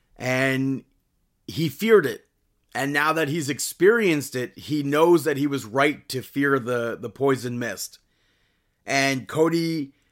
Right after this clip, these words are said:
blamed himself for not listening to the clues that Nakamura had been dropping.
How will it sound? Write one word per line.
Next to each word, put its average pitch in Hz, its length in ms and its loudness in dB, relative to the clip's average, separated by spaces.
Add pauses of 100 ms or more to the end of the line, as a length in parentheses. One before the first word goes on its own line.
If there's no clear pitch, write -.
(440)
blamed 170 340 2
himself 165 640 0
for 139 100 -4
not 139 240 0
listening 143 440 -4
to 143 100 -6
the 131 100 -6
clues 139 440 -2
that 127 120 -4
Nakamura 123 760 -2
had 147 200 -2
been 151 140 -4
dropping. 175 580 -4